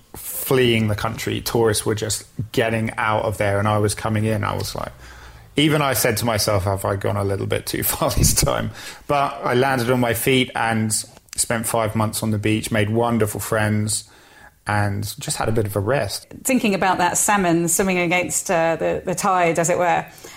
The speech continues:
Speaker 2: and just casting my mind back to March twenty twenty, and as a travel journalist, I was reporting on, uh-oh, the, this is looking kind of serious. The, the doors are closing on everyone. There's people stuck all over the
Speaker 1: Mm.
Speaker 2: world, people that have just gone off travelling the world,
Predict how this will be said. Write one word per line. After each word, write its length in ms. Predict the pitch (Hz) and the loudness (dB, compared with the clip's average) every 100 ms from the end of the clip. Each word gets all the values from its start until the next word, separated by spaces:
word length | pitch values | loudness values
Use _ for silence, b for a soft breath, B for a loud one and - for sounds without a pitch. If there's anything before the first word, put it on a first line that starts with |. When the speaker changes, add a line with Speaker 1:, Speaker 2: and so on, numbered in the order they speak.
| B | B
Speaker 2:
and 100 | - | 0
just 160 | 220 | 0
casting 340 | - 226 208 190 | 2 2 2 2
my 100 | 185 | 2
mind 500 | 180 190 208 185 160 | 2 2 2 2 0
back 360 | 214 190 - - | 2 2 -2 -4
to 300 | 175 165 160 | 0 0 0
March 440 | 180 190 175 - | 0 2 0 -2
twenty 360 | - 196 170 175 | -2 0 0 -2
twenty, 680 | - 196 202 - 151 139 160 B B B - | 0 0 2 0 -2 -4 -6 B B B 0
and 400 | 180 175 180 170 | 4 6 6 4
as 200 | 185 165 | 2 0
a 40 | |
travel 520 | - 208 208 175 170 - - | 0 0 2 2 0 -6 -6
journalist, 680 | - 202 233 185 135 151 - | 0 2 4 2 0 0 0
I 80 | 175 | 0
was 160 | 170 165 | 0 0
reporting 640 | 160 185 208 170 165 160 | -2 2 0 2 0 2
on, 360 | 156 156 156 156 B B B - | 4 4 2 0 B B B -4
uh-oh, 480 | 196 160 143 - - | -2 0 -2 -4 -6
the, 120 | - 160 - - | -8 -8 -10 -6
this 160 | - 202 | 0 0
is 120 | 185 | 2
looking 260 | 180 175 165 | 0 2 2
kind 200 | 175 165 | 2 2
of 60 | |
serious. 560 | 160 - 180 156 147 151 | 2 2 4 2 0 -2
The, 140 | - 160 | -2 -2
the 140 | - 180 | -2 -2
doors 360 | - 202 196 | 2 4 4
are 80 | 190 | 4
closing 600 | - 180 175 170 160 160 | 2 2 4 4 4 4
on 160 | 156 170 | 2 0
everyone. 500 | 180 170 160 160 165 | 0 2 2 2 2
There's 140 | 160 | 0
people 300 | - 202 180 | 0 -2 0
stuck 420 | 165 - 208 190 185 | 0 0 0 0 2
all 140 | 175 | 2
over 180 | 170 160 | 2 2
the 80 | 165 | 2
Speaker 1:
Mm. 120 | 202 | 4
Speaker 2:
world, 360 | 190 180 175 170 | 4 4 2 2
people 200 | 202 180 | 0 0
that 100 | 151 | 0
have 80 | |
just 180 | 165 170 | -2 -2
gone 120 | 175 | -2
off 100 | 165 | -2
travelling 440 | - - 233 226 214 | -2 0 2 2 2
the 60 | |
world, 360 | 202 202 196 196 | 2 2 2 0